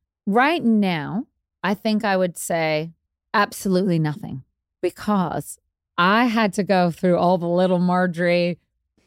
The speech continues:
terrors, you know, peaks, valleys, naughties, whatever it was to get to big Marjorie. And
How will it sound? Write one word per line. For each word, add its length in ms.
terrors, 800
you 180
know, 260
peaks, 400
valleys, 540
naughties, 800
whatever 380
it 60
was 200
to 120
get 260
to 100
big 220
Marjorie. 580
And 340